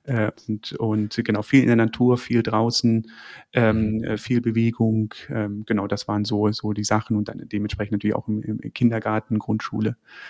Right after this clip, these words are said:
Speaker 1: Äh,
Speaker 2: Mhm.
Speaker 1: genau.
Speaker 2: Okay. Wie, was haben denn deine Eltern gemacht?
Speaker 1: Ähm, genau, ähm, also g-, ganz anders. Also darauf zielt, glaub ich, auch deine, deine, deine
Speaker 2: Genau.
Speaker 1: Frage, äh, drauf ab. Äh, genau, mein Vater Beamter, Polizist,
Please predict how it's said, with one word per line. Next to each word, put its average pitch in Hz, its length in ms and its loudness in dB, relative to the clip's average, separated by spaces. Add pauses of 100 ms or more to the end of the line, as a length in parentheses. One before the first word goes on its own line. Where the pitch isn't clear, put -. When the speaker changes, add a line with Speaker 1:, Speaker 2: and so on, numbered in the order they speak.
(120)
Speaker 1:
Äh, - 80 -4
Speaker 2:
Mhm. 120 340 2
Speaker 1:
genau. 101 200 0
Speaker 2:
Okay. - 120 -2 (680)
Wie, 101 180 2
was - 180 6
haben 139 100 6
denn 131 100 6
deine 92 180 6
Eltern 135 240 4
gemacht? 151 400 -2 (580)
Speaker 1:
Ähm, 120 300 8
genau, 117 440 8
ähm, 113 360 6
also 113 200 6
g-, 110 200 0
ganz 139 320 2
anders. 160 480 4
Also 113 140 0
darauf 117 320 2
zielt, 127 160 2
glaub 123 120 8
ich, 120 120 6
auch 117 100 4
deine, 117 320 4
deine, 113 300 2
deine 113 220 4
Speaker 2:
Genau. 87 120 4
Speaker 1:
Frage, 117 480 4
äh, 113 220 4
drauf 113 340 4
ab. 135 340 2
Äh, 117 360 4
genau, 110 400 4
mein 110 200 2
Vater 117 260 2
Beamter, 127 500 2
Polizist, - 760 -2